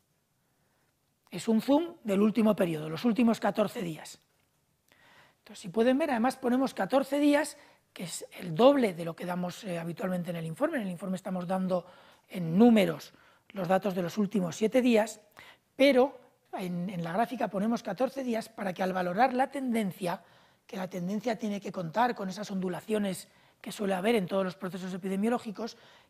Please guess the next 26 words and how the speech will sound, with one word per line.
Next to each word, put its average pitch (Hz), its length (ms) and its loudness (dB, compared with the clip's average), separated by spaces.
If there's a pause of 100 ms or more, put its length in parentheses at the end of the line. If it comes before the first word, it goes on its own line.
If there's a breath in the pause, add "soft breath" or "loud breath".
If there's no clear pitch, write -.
que 262 120 0
se 294 140 -4
observe 220 600 -2 (340 soft breath)
que 202 140 -2
no 214 200 0
comparamos 247 720 0
una 233 280 2
tendencia 208 540 -2
únicamente 202 520 -2
desde 175 260 -6
aquí, 254 360 -6 (400 soft breath)
que 240 120 -16
sería 196 320 0
muy 180 160 0
fácil, 202 420 2 (1600)
y 208 100 -10
que 220 100 0
además 185 320 4
podría 220 480 4
alguien 208 240 6
decir, 190 360 -2
"Eh, 254 180 4
pero 190 220 -8
en 170 80 -8
los 165 140 -10
últimos 226 580 0